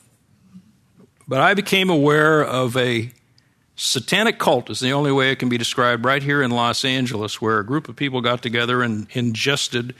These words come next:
some root from Brazil, which caused hallucinations, and had a shaman,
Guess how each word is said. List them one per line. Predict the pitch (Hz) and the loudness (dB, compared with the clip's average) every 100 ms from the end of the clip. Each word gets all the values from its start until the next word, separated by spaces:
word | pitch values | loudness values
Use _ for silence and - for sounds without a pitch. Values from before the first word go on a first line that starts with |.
| - - - - | -20 -20 -20 -14
some | - 147 147 123 | -4 0 2 2
root | 131 143 139 | 2 0 -2
from | - 120 117 107 | -4 0 0 0
Brazil, | 117 113 139 143 135 123 | -2 0 2 2 2 0
which | 113 - | -2 -6
caused | - 127 123 110 - - | 0 0 2 0 -4 -8
hallucinations, | - 135 160 - 127 127 123 135 123 107 | -4 2 2 2 2 2 0 0 -2 -4
and | 117 | -2
had | 127 113 | -2 0
a | |
shaman, | 104 - 170 156 147 147 | 0 2 2 2 2 0